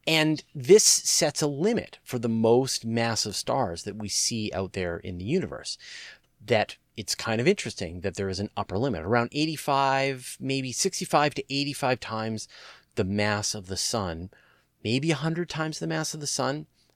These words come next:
is the upper limit for the most massive star that we can find out there. One additional thing to think about is that astronomers think that the first stars in the universe, the ones that formed shortly after the Big Bang, they were made with only primordial hydrogen and helium,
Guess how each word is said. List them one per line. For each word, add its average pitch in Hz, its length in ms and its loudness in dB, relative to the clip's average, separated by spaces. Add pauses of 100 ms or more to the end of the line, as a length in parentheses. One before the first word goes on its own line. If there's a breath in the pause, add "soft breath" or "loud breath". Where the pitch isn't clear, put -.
(100)
is 120 160 -2
the 135 220 -8
upper 131 280 0
limit 110 400 0 (100)
for - 160 -8
the 101 80 -2
most 104 640 2 (100)
massive 101 480 -4
star 90 360 -4
that 82 140 -8
we 95 100 -8
can 85 180 -10
find 110 380 -4
out 90 240 -8
there. 139 300 -2 (560)
One 202 540 8
additional 143 380 2
thing 113 180 2
to 92 60 -8
think 123 180 -2
about 85 280 -2 (140)
is 107 340 0
that 107 160 0
astronomers 135 540 2
think 104 300 -4
that 92 160 -8
the 98 100 -8 (180)
first 202 260 8
stars 151 360 6
in - 140 -6
the 104 80 -2
universe, 113 500 0 (240 loud breath)
the 117 80 6
ones 143 280 8
that 151 120 -2
formed 113 520 2 (180 loud breath)
shortly 131 480 4
after 107 200 2
the 87 100 -8
Big 90 180 -2
Bang, 127 300 2 (240 loud breath)
they 151 260 8
were 175 160 8
made 117 260 4
with 104 160 -2
only 117 300 2
primordial 104 680 0
hydrogen 95 680 -2
and 90 140 -10
helium, 151 460 -2